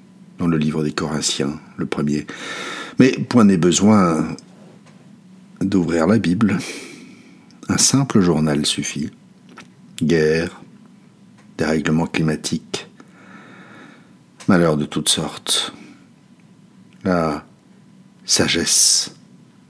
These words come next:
humaine a produit des fruits amers. Et le, le moins ridicule dans cette sagesse n'est sans doute pas de fabriquer des monstres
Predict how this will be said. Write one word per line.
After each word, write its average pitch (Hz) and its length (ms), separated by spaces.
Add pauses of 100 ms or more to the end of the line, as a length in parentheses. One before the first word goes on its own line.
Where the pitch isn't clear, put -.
humaine 113 600 (880)
a 104 120
produit 87 460
des 82 160
fruits 90 340
amers. 80 720 (1500)
Et 113 120
le, 98 320
le 117 140
moins 110 220
ridicule 95 500
dans 95 100
cette 95 220
sagesse 95 800 (960)
n'est 110 340
sans 123 240
doute 101 260
pas - 420
de 98 120
fabriquer 87 680
des 85 100
monstres 92 640